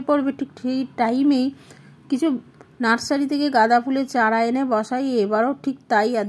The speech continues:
দেখুন কিরম ফুল ফুটেছে আমার ছাদে, তাই ভাবলাম আপনাদের সঙ্গে একটু share করি। আপনাদের সঙ্গে share না করলে ঠিক ভালো লাগে না। কি সুন্দর লাগছে দেখেছেন গাঁদা ফুলগুলো, ঠিক বাসন্তী কালারের বড় বড়। তো ছাদ থেকে নেমে চলে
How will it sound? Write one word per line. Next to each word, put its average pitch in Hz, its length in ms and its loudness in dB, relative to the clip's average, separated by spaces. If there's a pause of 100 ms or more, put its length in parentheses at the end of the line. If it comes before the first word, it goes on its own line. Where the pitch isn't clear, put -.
দেখুন 240 220 -2 (120)
কিরম 220 340 -2
ফুল 214 240 -2
ফুটেছে 226 400 -6
আমার 220 160 -4 (100)
ছাদে, 214 280 -2 (100)
তাই 233 120 0 (100)
ভাবলাম 226 300 0 (140)
আপনাদের 214 360 -6
সঙ্গে 233 220 -6
একটু 233 140 -8 (120)
share 202 280 -4 (100)
করি। 175 160 -8 (640)
আপনাদের 240 320 -2
সঙ্গে 262 240 -2
share 240 200 -2 (160)
না 220 80 0 (100)
করলে 240 200 -4 (100)
ঠিক 226 100 -6 (100)
ভালো 202 180 0
লাগে 202 340 -6
না। 196 40 -10 (140)
কি 277 80 -2 (140)
সুন্দর 220 300 -2 (160)
লাগছে 202 340 -6
দেখেছেন 311 320 -2 (100)
গাঁদা 202 200 -4
ফুলগুলো, 240 440 -4 (160)
ঠিক 240 120 -12 (120)
বাসন্তী 220 520 -6 (100)
কালারের 214 480 -6 (100)
বড় 185 140 -6 (120)
বড়। 175 140 -10 (800)
তো - 80 -12 (120)
ছাদ 247 280 2
থেকে 285 280 0
নেমে 269 320 2 (140)
চলে 247 220 0